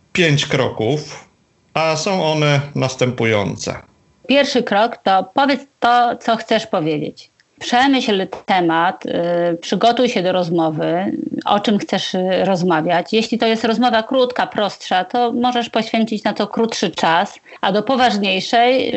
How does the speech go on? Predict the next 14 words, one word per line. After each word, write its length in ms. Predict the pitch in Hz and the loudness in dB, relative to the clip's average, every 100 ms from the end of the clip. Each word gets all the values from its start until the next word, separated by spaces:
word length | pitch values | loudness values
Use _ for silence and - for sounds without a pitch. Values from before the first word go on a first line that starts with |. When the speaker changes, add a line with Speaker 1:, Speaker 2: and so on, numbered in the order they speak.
| 202 | -2
Speaker 2:
y, 60 | |
potrzeba 400 | 208 233 233 220 | 0 -2 2 2
więcej 340 | 214 233 226 190 | 2 2 0 -2
zastanowienia 640 | 196 - 202 185 190 180 | -2 -4 -4 -2 0 -2
się 140 | 165 185 | -2 -6
i 60 | |
przygotowania. 720 | - 175 180 175 170 175 120 - _ _ _ _ _ _ _ _ _ | -6 -6 -4 -4 -4 -4 -6 -12 _ _ _ _ _ _ _ _ _
Speaker 1:
Krok 300 | - 202 196 | -2 0 2
drugi. 680 | 175 151 127 117 127 156 175 - - _ _ _ _ | 2 2 2 2 0 0 -2 -8 -20 _ _ _ _
Zapytaj 540 | 135 160 151 202 190 165 | 0 0 2 0 2 2
drugą 440 | 165 170 170 175 | 0 0 0 0
osobę, 580 | - 143 160 156 156 156 | 0 0 0 0 2 0
co 420 | 151 147 147 147 | 0 -2 -2 -2
myśli. 580 | 156 131 - - 101 - | 0 0 0 -2 -6 -8